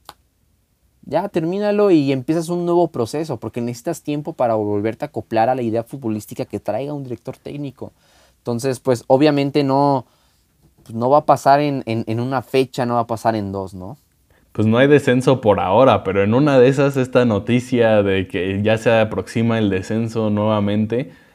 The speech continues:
Speaker 2: eh, les sonó ahí a los directivos y en una de esas por eso también están habiendo tantas bajas, ¿no?
Speaker 1: Bueno, pues también puede ser. Aprovechar más el tiempo que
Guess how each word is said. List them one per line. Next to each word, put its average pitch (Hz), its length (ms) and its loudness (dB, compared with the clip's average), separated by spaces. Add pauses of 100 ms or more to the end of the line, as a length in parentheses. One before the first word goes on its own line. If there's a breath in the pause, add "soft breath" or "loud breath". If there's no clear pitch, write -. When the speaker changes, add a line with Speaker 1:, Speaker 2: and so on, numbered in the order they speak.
(300 loud breath)
Speaker 2:
eh, 95 640 0
les 92 680 -6
sonó 101 520 -2
ahí 120 160 2
a 110 60 4
los 113 200 2
directivos 104 560 0
y 113 40 -2
en 95 100 -2
una 113 220 0
de 113 80 2
esas 117 220 0
por 95 180 -6
eso 110 160 0
también 104 320 -2
están 101 320 -2
habiendo 101 400 -2
tantas 101 400 -4
bajas, 98 440 -6
¿no? - 240 -10 (1040)
Speaker 1:
Bueno, 247 360 -8
pues 123 140 -14
también 127 240 -4
puede 123 280 -2
ser. 113 260 -8 (760)
Aprovechar 113 520 -2
más 110 380 -6 (500)
el 110 200 -4
tiempo 110 320 -6
que 98 260 -10